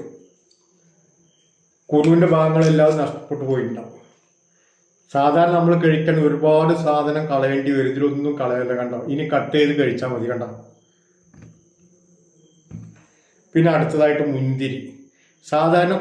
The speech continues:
കുരുള്ള മുന്തിരി പറഞ്ഞാലേ ഇതാണ്ട് വായിലിട്ട് ഒന്നായിട്ടാണ് ചമക്കുകയും ചെയ്യും. ആകെ കുരു കടിച്ച് ചവർത്ത്, ചവർത്തിട്ട് ഒന്നായിട്ട് കഴിക്കാൻ ബുദ്ധിമുട്ട്. അതിന് പകരം ഇങ്ങനെ ഒന്ന് അരിഞ്ഞു കൊടുക്കുക. അരിഞ്ഞിട്ട് പൊളിച്ച് കഴിഞ്ഞാൽ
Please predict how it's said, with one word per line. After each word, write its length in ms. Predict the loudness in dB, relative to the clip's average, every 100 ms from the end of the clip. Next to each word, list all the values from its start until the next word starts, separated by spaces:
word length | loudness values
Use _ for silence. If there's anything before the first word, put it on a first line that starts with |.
| 2
കുരുള്ള 320 | 4 6 4 4
മുന്തിരി 360 | 0 0 0 2 2
പറഞ്ഞാലേ 460 | 0 -2 -2 -2 -6 -10 -20 -6
ഇതാണ്ട് 220 | 0 2 4
വായിലിട്ട് 400 | 4 2 0 -2 -4
ഒന്നായിട്ടാണ് 420 | -2 0 -2 -2 -4
ചമക്കുകയും 440 | -6 -6 -6 -4 -2
ചെയ്യും. 180 | -2 -2 -2
ആകെ 180 | 0 0 -2 -4
കുരു 220 | -2 0 0
കടിച്ച് 240 | 0 -2 -4
ചവർത്ത്, 480 | -2 0 -2 -4 -6 -6 -10 -20 _ -4
ചവർത്തിട്ട് 580 | 2 2 2 -2 -4 0
ഒന്നായിട്ട് 400 | 0 0 -2 -2 -2
കഴിക്കാൻ 340 | -2 0 -2 -2
ബുദ്ധിമുട്ട്. 300 | -4 -4 0
അതിന് 180 | 0 0 0
പകരം 300 | -2 -2 -6 -10 -18 -20 _ _
ഇങ്ങനെ 160 | 0 2
ഒന്ന് 100 | 4 2
അരിഞ്ഞു 220 | 2 2
കൊടുക്കുക. 300 | 0 -2 -10 -14 -20 -20 _ _ _ _ -2
അരിഞ്ഞിട്ട് 340 | 0 2 2 2
പൊളിച്ച് 280 | 2 0 2
കഴിഞ്ഞാൽ 340 | 2 0 -2